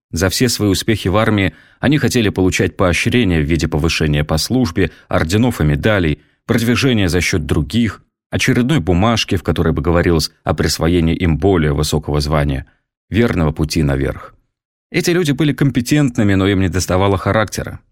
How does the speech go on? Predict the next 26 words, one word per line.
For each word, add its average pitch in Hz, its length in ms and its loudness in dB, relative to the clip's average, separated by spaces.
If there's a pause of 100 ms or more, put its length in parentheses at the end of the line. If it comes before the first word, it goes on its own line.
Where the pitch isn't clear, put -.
(460)
В - 40 -18
то 95 100 2
же 98 120 0
время 143 280 2
я 95 140 2
видел 120 260 0
множество 104 480 0
лидеров, 107 380 0
которые 78 300 0
обладали 80 400 0
великолепным 104 600 0
характером, - 560 -4 (240)
но 160 180 2
были 127 240 2
недостаточно 92 720 0
компетентны. - 680 -6 (440)
Они 143 200 2
не 107 120 2
были 95 180 0
готовы 101 440 2 (240)
выполнять 95 480 2
все - 240 0
требования, 85 600 0
предъявляемые 80 760 0
к - 80 -8
лидеру – 107 480 -2